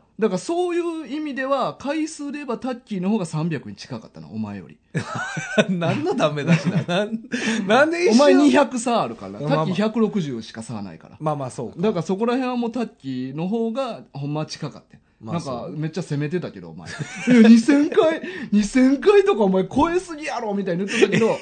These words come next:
Speaker 2: <laughs>
Speaker 1: ほんまのみんなの割合でいけば、タッキーの方が絶対近かったはず。
Speaker 2: あ、そうですか。
Speaker 1: うん。だから、
Speaker 2: だから
Speaker 1: なんかお前、お便りもさ、
Speaker 2: うん。
Speaker 1: あの、コウスケさんのお便りも読んどったやんか。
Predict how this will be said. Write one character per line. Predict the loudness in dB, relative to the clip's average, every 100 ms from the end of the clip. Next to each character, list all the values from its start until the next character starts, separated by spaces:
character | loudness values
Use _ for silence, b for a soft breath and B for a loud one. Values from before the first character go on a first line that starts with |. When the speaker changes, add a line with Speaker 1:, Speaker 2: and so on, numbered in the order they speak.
| -8
Speaker 2:
<laughs> | -4 -2 2
Speaker 1:
ほ | 2
ん | 2
ま | 0
の | 2 0 -2 -4
み | 2 4
ん | 4 2
な | 2
の | 4 4
割 | 4 4 4
合 | 4
で | 2 -2
い | -6
け | -4
ば、 | -2 0 -2 -2
タ | -6
ッ | -6 -6
キ | -4
ー |
の | 0
方 | 2 2
が | 2
絶 | -2 -2
対 | -2 -6
近 | -6 -6
か | -6
っ |
た | -12
は | -6
ず。 |
Speaker 2:
あ、 | -4 -4
そ | -6 -10 -6
う |
で |
す | -6
か。 | -6
Speaker 1:
う |
ん。 | -8 b b b b
だ | -4 0
か | 0
ら、 |
Speaker 2:
だ | 0
か | -2
ら | -8 -2
Speaker 1:
な | -2
ん |
か | 0
お | 0
前、 | 0 0 -2 -4
お | -4
便 | -2 0 0
り | 0
も | -4 -4
さ、 | -6 -6 -4
Speaker 2:
う |
ん。 | -4 -4 _ _
Speaker 1:
あ | -14 -12
の、 | -8
コ | -2 -2
ウ | -2
ス |
ケ | -4 -10
さ | -8
ん | -8 -8
の | -10 -12
お | -10
便 | -6 -6 -6
り |
も | -10
読 | -8 -6
ん | -4
ど | -6
っ |
た | -8
や | -14
ん | -16
か。 | -20